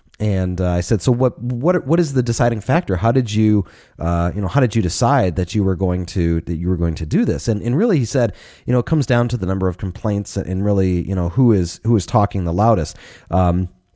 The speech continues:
happened to be in the proximity of an Apple store, and he really said, you know, the main focus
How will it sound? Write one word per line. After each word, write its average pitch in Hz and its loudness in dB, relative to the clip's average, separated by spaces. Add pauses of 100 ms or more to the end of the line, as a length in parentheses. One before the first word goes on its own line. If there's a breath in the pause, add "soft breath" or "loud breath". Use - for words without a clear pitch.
(280)
happened 143 0
to 117 0
be 143 2
in 139 0
the 127 0
proximity 127 0
of 104 0
an 95 0
Apple 107 -2
store, 147 0 (280 loud breath)
and 120 2
he 127 2
really 117 2
said, 107 0
you 107 0
know, 104 0
the 98 0
main 117 0
focus 107 -2